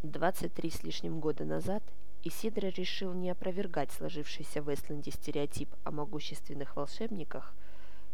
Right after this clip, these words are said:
и приспособил самую высокую башню гнезда Грифона под свою лабораторию. Большую часть помещения занимали стеллажи с книгами.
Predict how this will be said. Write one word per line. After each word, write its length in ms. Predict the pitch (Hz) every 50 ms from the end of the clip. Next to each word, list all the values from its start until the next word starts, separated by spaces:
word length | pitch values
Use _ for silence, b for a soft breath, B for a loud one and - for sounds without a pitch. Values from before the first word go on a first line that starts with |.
| -
и 80 | - 233
приспособил 720 | - - 240 240 - - 233 - - 190 165 147 - 123 123
самую 400 | - - 147 143 143 135 135 139
высокую 520 | 135 147 - - 147 139 - - 143 143
башню 400 | 135 143 135 131 - - - 131
гнезда 400 | - - 156 156 147 - 143 135
Грифона 560 | 143 139 151 - - - 208 220 226 214 226 - - -
под 120 | - 170 -
свою 320 | - - 156 143 139 147
лабораторию. 680 | 147 147 143 151 143 151 - - 135 123 117 - - - - - - - B B B B B B B B B B B B B B B - - - - - - - -
Большую 440 | - 175 160 165 156 - - - 147
часть 280 | - - 165 151 151 -
помещения 680 | - 156 165 165 160 - - - 220 220 196 160 151
занимали 420 | 151 156 151 156 160 165 165 160
стеллажи 460 | 165 - - - 165 160 156 - 160 160
с 80 | -
книгами. 580 | - - - 165 143 120 - 127 - - 135